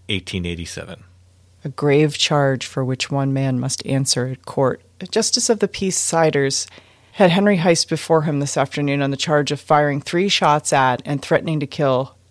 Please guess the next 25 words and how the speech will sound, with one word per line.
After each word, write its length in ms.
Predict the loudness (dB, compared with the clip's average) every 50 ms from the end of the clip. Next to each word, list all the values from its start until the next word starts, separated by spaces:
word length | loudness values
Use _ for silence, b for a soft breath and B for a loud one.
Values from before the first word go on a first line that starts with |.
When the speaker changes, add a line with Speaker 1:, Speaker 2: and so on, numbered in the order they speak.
| _
Speaker 2:
B 160 | -2 2 4
F 120 | 4 4 2
Shockey 520 | 0 2 2 2 2 0 -2 -4 -2 -2
of 120 | -2 0 0
Washington 420 | 0 0 -2 -2 -2 -4 -2 -2
Township 560 | -2 -2 0 0 0 0 -2 -4 -6 -4 -4
one 160 | -2 -2 0
night 180 | 0 -2 -2 -4
recently. 600 | -4 -6 -6 -6 -6 -4 -4 -2 -2 -2 -4 -6 b b b b
Along 300 | 4 6 6 6 6 4
with 100 | 2 2
Heist, 400 | 4 4 4 4 4 0 -2 0
Washington 500 | 2 2 2 0 -2 -4 -4 -4 -6 -4
Patterson 480 | -2 0 2 2 2 0 0 0 -2
is 140 | -2 -4 -4
accused 400 | -8 -8 -4 -4 -2 -2 -4 -6
of 80 | -6 -6
this 160 | -4 -4 -4
deed, 300 | -4 -4 -4 -4 -4 -6
but 100 | -8 -8
he 140 | -6 -6 -4
was 160 | -4 -2 0
not 160 | 0 0 2
yet 240 | 0 -2 -2 -2 -2
captured. 520 | 0 2 2 2 0 -2 -6 -6 -8 -8